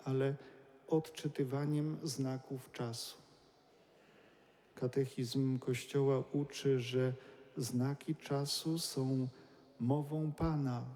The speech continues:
mową wzywającą do szczególnych zadań ludzi żyjących w różnych czasach. Kościół ma zawsze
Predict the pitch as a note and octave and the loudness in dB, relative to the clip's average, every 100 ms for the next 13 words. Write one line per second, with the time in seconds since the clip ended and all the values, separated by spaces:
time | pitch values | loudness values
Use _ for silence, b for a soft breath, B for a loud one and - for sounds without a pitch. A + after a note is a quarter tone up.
0 | - - - - - - - - - C3 | -16 -20 -20 -20 -20 -20 -20 -20 -2 0
1 | C#3 D3 C#3 A#2+ C#3 C3 C#3 D3 D3+ C#3+ | 2 2 0 0 0 0 2 2 2 0
2 | D3 C#3 C3 - - C3+ C3 D#3+ E3 D3 | -2 0 -2 -2 -2 0 2 2 2 0
3 | B2 C3+ C3+ C#3 C#3 C3+ B2+ C#3 C#3 B2+ | 0 0 2 2 2 2 2 2 2 0
4 | B2+ B2+ B2+ - B2+ B2 B2+ A#2 B2+ - | 2 2 2 0 -4 0 0 0 -2 -2
5 | B2+ A#2+ - C3+ B2 - B B B B | -4 -2 -4 -8 -10 -14 B B B B
6 | B B B - - B2+ - C#3+ C#3 A#2+ | B B B -10 -4 -4 0 2 2 2
7 | C#3+ D3 - D3 | 0 0 0 2